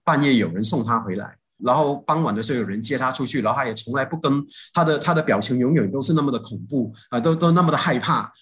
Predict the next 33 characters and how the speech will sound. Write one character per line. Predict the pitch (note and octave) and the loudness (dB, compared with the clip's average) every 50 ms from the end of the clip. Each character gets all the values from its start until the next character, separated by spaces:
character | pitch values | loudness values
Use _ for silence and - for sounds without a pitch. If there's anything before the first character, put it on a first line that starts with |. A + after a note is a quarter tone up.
| _ - | _ -2
为 | A3 A3 | 0 2
什 | F3 D3+ | 2 2
么 | C3+ | 0
她 | D3+ | 0
从 | D3 - C3 | -2 -2 -4
来 | B2+ B2+ | -4 -4
不 | - D#3+ | -4 -4
敢 | - - - | -6 -6 -6
跟 | - C#3 | -4 -2
我 | A#2 F#2 | 0 0
们 | G2 A2+ | 0 0
讲 | A2+ - - - | 0 -2 -2 -2
话？ | - C#3+ B2 - - - _ _ _ _ | -2 -2 -2 -2 -2 -8 _ _ _ _
啊， | - G#2 G#2+ | -4 0 2
然 | A2+ B2 | 2 4
后 | D3 | 4
是 | D#3+ - | 2 2
不 | G3+ E3 | 2 2
是， | D#3+ F#3 E3+ C#3 - - | 2 2 2 0 0 -2
然 | - B2+ C#3+ | -2 0 2
后 | E3 | 2
你 | D3+ B2 | 2 0
发 | - F3 | 0 0
现 | D#3+ - F#3 E3+ | 0 0 0 0
到 | E3 D3+ | 0 -2
一 | C3+ C3 | -2 -2
个 | - - | -4 -4
房 | - A2+ B2 | -4 -4 -4
子 | C3 - B2 | -4 -2 -2
里 | A2+ | 0
面 | C3 C#3 D#3 | 0 0 0
住 | - G3 E3 | -2 -2 -2
着 | E3 | -2